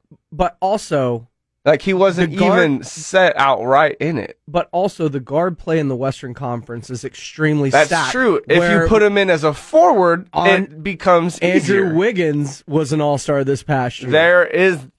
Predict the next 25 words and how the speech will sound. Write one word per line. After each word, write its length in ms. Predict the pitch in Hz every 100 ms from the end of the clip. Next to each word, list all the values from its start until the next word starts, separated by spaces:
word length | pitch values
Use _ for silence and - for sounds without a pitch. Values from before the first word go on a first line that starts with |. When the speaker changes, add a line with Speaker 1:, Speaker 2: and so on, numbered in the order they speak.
| _ _ _
Speaker 2:
therein 320 | 139 147 160 147
lies 240 | 143 139
the 100 | 131
caveat 640 | - 156 180 143 113 104
for 140 | - 120
sure, 380 | - 165 127 113
but 260 | 120 120
it 140 | - 139
all 200 | 151 151
boils 440 | 127 143 139 117
down 280 | 113 127 131
to, 180 | 123 131
again, 560 | 117 131 127 117 104 98 _ _ _ -
are 160 | 139 143
you 180 | 135 120
winning 420 | 113 123 117 110
games? 480 | 110 104 - 82 -
Speaker 1:
Sure. 240 | 320 220 127
Speaker 2:
And 240 | 135 123
for, 260 | - 156 143
unt-, 320 | 147 147 -
up 200 | 180 170
until 340 | 156 - 175
twenty 260 | - 180 175
twenty-five, 760 | 170 175 160 165 160 175 170